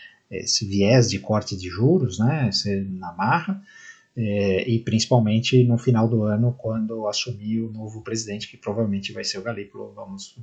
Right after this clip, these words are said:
ainda vamos ver cenas dos próximos capítulos. Mas nós tivemos aí, então, ontem foi depois do mercado fechado, então vamos ver o, o,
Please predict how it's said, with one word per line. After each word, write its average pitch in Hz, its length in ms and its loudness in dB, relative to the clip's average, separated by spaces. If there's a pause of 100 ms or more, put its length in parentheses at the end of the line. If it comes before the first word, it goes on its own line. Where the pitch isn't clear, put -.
(140)
ainda 95 480 -12 (180)
vamos 98 420 -6
ver 90 200 -6 (160)
cenas 98 320 -4
dos 95 100 -6
próximos 98 380 -4
capítulos. - 500 -6 (640)
Mas 131 400 4
nós 131 180 8
tivemos 135 360 6
aí, 131 200 10
então, 135 300 8
ontem 139 320 6
foi 127 140 0
depois 123 300 2
do 117 80 2
mercado 113 320 2
fechado, 175 460 0
então 165 180 -4
vamos 143 260 0
ver 143 200 6
o, 143 80 4
o, 120 880 0